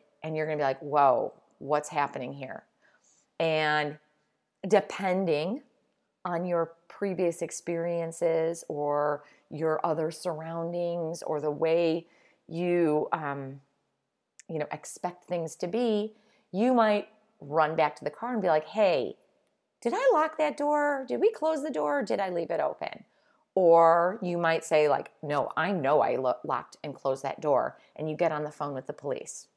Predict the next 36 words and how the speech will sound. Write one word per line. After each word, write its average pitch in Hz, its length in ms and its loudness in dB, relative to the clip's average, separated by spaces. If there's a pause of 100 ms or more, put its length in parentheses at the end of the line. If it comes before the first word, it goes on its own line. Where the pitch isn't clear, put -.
(100)
right? 139 320 -2 (720)
If 208 160 -2
you 339 140 4
were 453 80 2
to 302 80 2
walk 185 280 4
back 160 300 2
to 240 100 -10
the 285 100 -8
car - 480 -4 (1040)
and 165 180 -4
tell 196 720 2 (1120)
your 170 280 0
friend, 143 440 -2
your 151 140 -4
spouse, 143 540 -4 (580)
"Hey, 180 300 2
the 139 120 -4
door 175 300 2
was 156 140 -4
unlocked, 143 380 -4
I'm 147 60 -6
gonna 151 100 -8
call 160 180 -2
the 156 120 -4
police." 170 160 -4
And 170 60 -8
they're 165 80 0
like, 156 220 -2
"Yeah, 196 160 2
but 165 180 -2
did 180 180 -4
you 180 60 -6
get 196 240 -8
your 220 100 -8
wallet? 156 520 0